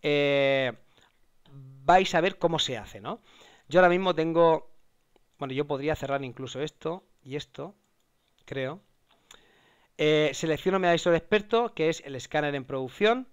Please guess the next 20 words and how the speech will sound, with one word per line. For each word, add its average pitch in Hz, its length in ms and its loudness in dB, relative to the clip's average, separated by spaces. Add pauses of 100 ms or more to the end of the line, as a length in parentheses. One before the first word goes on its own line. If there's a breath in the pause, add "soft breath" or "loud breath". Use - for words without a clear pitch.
¿vale? 175 320 -4 (340 soft breath)
Selecciono 160 680 0
el 147 200 0
símbolo, 208 640 0 (200)
en 143 140 -6
mi 131 80 -8
caso 165 280 -2
es 165 300 0 (140)
el 131 180 -12
dax 131 220 -8
treinta, 196 600 -4 (920 soft breath)
modelo 175 640 2
cada 190 260 4
tick, 220 380 -8
que - 80 -6
es 135 100 -10
el 139 80 -8
modelo 135 300 -4
más 127 200 -8
preciso, 220 580 -6